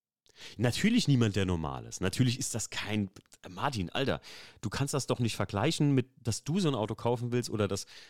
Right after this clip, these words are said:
der Dominik hier aus dem Chat so ein Auto kaufen will. Das ist doch was völlig anderes. Das ist genau wie ein M drei G T.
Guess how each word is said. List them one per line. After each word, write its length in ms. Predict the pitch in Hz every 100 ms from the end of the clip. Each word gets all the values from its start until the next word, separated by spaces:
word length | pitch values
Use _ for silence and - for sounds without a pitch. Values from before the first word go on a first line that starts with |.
| _ -
der 140 | 107
Dominik 440 | 107 101 165 185 123
hier 80 | 127
aus 60 |
dem 100 | 117
Chat 220 | - 160
so 80 | -
ein 60 | 85
Auto 240 | 73 73
kaufen 400 | - - - 64
will. 100 | - -
Das 120 | 92
ist 60 | -
doch 120 | 113
was 240 | 120 - - - - _
völlig 480 | 214 214 202 - - _
anderes. 420 | 208 190 85 78
Das 120 | 101
ist 120 | 113 -
genau 240 | 139 165
wie 40 |
ein 40 | 156
M 140 | 156
drei 180 | 143 151
G 140 | 143
T. 340 | 139 262 -